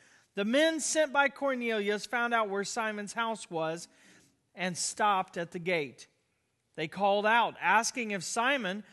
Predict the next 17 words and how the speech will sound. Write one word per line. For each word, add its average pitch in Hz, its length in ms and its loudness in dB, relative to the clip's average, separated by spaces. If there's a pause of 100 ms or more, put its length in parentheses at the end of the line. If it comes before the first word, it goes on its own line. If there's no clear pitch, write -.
(140)
who 269 120 0
was 247 180 0
known 254 200 2
as 226 140 -2
Peter, 254 320 0
was 214 220 0
staying 220 400 -2
there. 151 240 -4 (240)
And 185 120 -2
while 208 200 6
Peter 349 340 2
was 302 220 2
still 403 320 0
thinking 277 480 -4
about 254 300 0
the 240 100 -4
vision, 180 560 -2